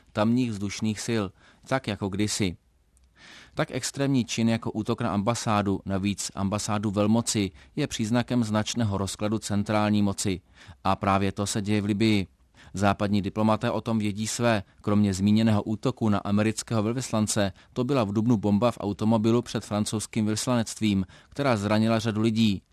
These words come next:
Jiná nálož byla v červnu nalezena před italskou ambasádou. V květnu zase Britové stáhli osazenstvo svého velvyslanectví z blíže neuvedených bezpečnostních důvodů.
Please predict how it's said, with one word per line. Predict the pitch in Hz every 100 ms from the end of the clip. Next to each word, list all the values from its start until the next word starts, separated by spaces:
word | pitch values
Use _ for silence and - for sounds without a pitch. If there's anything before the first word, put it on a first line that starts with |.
| - - -
Jiná | 104 107 107
nálož | 107 101 113 117
byla | 104 107
v | 98
červnu | - 110 107 101
nalezena | 104 104 113 117
před | 113 113 -
italskou | 101 104 104 -
ambasádou. | 110 110 - 110 104 98 87 - _ _ - - -
V | -
květnu | - 139 - 110
zase | 110 -
Britové | 101 101 104 104 113
stáhli | 117 - 107 104
osazenstvo | - - 104 113 110 - 120
svého | - 110 101
velvyslanectví | 98 104 110 117 120 - 117 120 123 - -
z | 110
blíže | 131 131 113
neuvedených | - 104 107 113 107
bezpečnostních | 101 - 107 - 107 - 107 104
důvodů. | 104 110 104